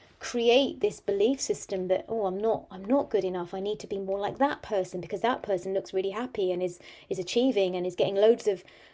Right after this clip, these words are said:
you know, loads of attention for it. And that's what I want to." You know, like,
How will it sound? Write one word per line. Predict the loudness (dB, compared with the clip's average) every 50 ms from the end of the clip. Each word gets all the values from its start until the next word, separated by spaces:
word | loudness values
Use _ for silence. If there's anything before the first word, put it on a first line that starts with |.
| _ _
you | -2 0
know, | 2
loads | 4 6 6 6 6 4
of | 2 -2
attention | -4 -2 -2 -2 -2 -2 -2 -4 -4 -4
for | -2 0 2 4 4 4
it. | 4 2
And | 2 0
that's | -2 -4 -4 -4 -4
what | -4 -4 -4 _ -6 -2
I | 0 4 4 4
want | 4 4 0 -2 -2
to." | -4 -4
You | -2
know, | -2
like, | -2 -2 -4 -6 -12